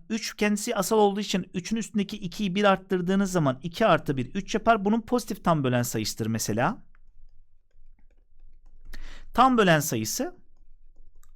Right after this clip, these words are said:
altı tanedir. İşte biz bir asal sayının karesini alıyoruz, biz arıyoruz yani. Çünkü bir asal sayının karesinin arkadaşlar altı tane tam böleni vardır. Yani üçün karesi dokuz değil mi? Mesela bak dokuzu bölen bir böler,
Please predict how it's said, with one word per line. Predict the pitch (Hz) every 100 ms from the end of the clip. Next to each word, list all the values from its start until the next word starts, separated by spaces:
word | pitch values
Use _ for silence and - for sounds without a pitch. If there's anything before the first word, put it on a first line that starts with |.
| - -
altı | 170 170 214
tanedir. | 170 120 92 - - - -
İşte | - 233 180
biz | 247 - - - _ _ _
bir | 175 254 -
asal | 190 254 262
sayının | - 254 220 147
karesini | - 175 180 180 214 262
alıyoruz, | 202 190 175 147 127 113
biz | 113 95 - -
arıyoruz | 143 131 117 110
yani. | 107 98 92 - - -
Çünkü | - 208 226
bir | 311
asal | 240 240 196
sayının | - 175 147 127
karesinin | 127 - 180 202 - 123 92 - - -
arkadaşlar | 160 143 127 113 - 220 - -
altı | 151 160 - 285 -
tane | 214 220 247
tam | - 214 185
böleni | 147 127 113
vardır. | 98 87 - - _ - - -
Yani | 160
üçün | 170 185 233
karesi | 214 214 180 214
dokuz | 185 151 127
değil | 233
mi? |
Mesela | 170 135 120
bak | 110 107
dokuzu | 170 185 180
bölen | 175 160 165 -
bir | 180 170
böler, | 139 143 151